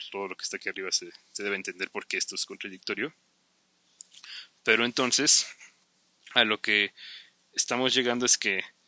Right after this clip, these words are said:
si suponemos esto de aquí, tenemos problemas,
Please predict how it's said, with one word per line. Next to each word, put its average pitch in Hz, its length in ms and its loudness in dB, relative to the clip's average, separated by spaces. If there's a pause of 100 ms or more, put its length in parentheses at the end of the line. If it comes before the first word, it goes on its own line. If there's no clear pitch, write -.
(340)
si - 140 -4
suponemos 147 920 2 (800)
esto 135 260 0
de 131 80 2
aquí, 202 360 -4 (1200)
tenemos 117 360 -2
problemas, 95 600 -6